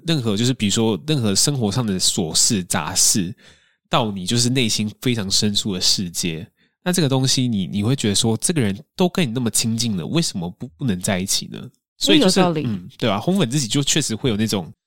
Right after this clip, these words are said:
Speaker 1: 神奇的化学效应啦，我觉得。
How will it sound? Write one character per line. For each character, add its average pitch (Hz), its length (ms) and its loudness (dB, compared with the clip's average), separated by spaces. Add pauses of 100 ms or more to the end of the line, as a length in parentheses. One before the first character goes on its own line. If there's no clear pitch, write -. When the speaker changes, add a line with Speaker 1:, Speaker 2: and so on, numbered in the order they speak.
(280)
Speaker 1:
神 113 200 2
奇 - 160 2
的 110 120 0
化 117 180 0
学 - 180 -10
效 90 240 0
应 90 80 -8 (120)
啦， - 260 -14
我 95 140 -10
觉 - 180 -8
得。 - 100 -14